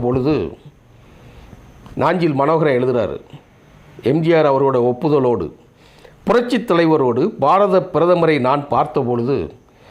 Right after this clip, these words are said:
தலைவருக்கு அந்த அம்மையார் கூறியது," நல்லா கேட்டுக்கோங்க, "மந்திரி சபை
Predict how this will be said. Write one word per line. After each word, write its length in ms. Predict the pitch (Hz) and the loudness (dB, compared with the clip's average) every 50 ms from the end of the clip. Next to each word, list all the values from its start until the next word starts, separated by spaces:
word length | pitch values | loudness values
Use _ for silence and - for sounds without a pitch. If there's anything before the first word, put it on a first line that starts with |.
| - - - - - - | -20 -20 -20 -12 -4 -2
தலைவருக்கு 560 | 143 175 240 285 294 294 285 233 - - - 190 | 0 2 4 4 4 2 0 0 -2 -2 0 0
அந்த 140 | 175 170 156 143 | 0 2 0 0
அம்மையார் 360 | 151 170 175 175 165 160 156 - - | 0 0 0 2 2 0 -2 -4 -4
கூறியது," 420 | - 139 139 131 117 95 - - - - _ - - _ _ - _ - - 131 | -4 -2 -2 -2 -2 -4 -6 -8 -12 -16 _ -20 -20 _ _ -20 _ -8 -4 -2
நல்லா 200 | 143 151 156 143 - | -2 0 -2 -2 -2
கேட்டுக்கோங்க, 500 | - 95 - - - 87 82 80 120 175 220 233 233 - - - - - - - - 113 143 | -4 -6 -6 -6 -8 -8 -6 -4 -4 -4 -6 -6 -8 -14 -20 -20 -20 -20 -16 -8 -4 -2 -2
"மந்திரி 340 | 185 233 247 254 285 302 285 - | 0 0 0 2 2 2 2 2
சபை 180 | 262 226 214 | 2 2 2